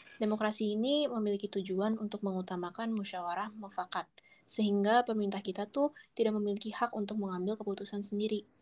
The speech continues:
Eh, segala keputusan yang diambil pemerintah didapatkan melalui pemungutan suara. Hal ini memastikan bahwa keputusan-keputusan yang diambil oleh pemerintah menaruh kepentingan negara dan warga negaranya di paling atas.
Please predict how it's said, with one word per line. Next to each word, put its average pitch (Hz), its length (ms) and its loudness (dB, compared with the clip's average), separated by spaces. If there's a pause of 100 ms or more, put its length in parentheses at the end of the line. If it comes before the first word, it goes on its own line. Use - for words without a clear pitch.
(500)
Eh, 220 280 2
segala 220 320 6
keputusan 214 480 2
yang 202 80 2
diambil 196 320 2
pemerintah 190 560 0 (120)
didapatkan 202 520 0
melalui 214 480 0
pemungutan 196 400 -2
suara. 185 400 -2 (420)
Hal 196 160 4
ini 190 160 2
memastikan 202 640 0
bahwa 202 240 0
keputusan-keputusan 208 960 -2
yang 185 140 -2
diambil 180 500 -2
oleh 208 160 -2
pemerintah 185 560 -4 (320)
menaruh 226 300 6
kepentingan 208 500 2
negara 208 480 0
dan 208 160 -2
warga 190 240 -2
negaranya 185 480 0
di 208 80 0
paling 170 320 -4
atas. - 480 -6